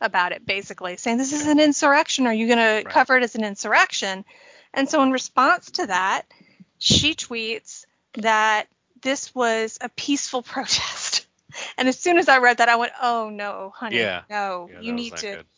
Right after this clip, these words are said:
Speaker 1: you need to delete that because that's giving off <laughs> C N N car on fire behind you vibes." Like,
Speaker 2: Yep.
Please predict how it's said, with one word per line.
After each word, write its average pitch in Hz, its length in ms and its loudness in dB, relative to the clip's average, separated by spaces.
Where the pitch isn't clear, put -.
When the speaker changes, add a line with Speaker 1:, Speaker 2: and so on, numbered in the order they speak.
Speaker 1:
you 330 360 -2
need 277 360 0
to 240 80 -8
delete 240 480 -6
that 196 380 2
because 202 920 0
that's 262 380 2
giving 233 340 -2
off 214 340 2
<laughs> - 240 -6
C 294 360 2
N 247 160 4
N 220 440 0
car 262 280 4
on 220 140 2
fire 220 320 0
behind 208 540 -6
you 190 340 -14
vibes." - 560 -2
Like, 185 220 -4
Speaker 2:
Yep. 98 180 -18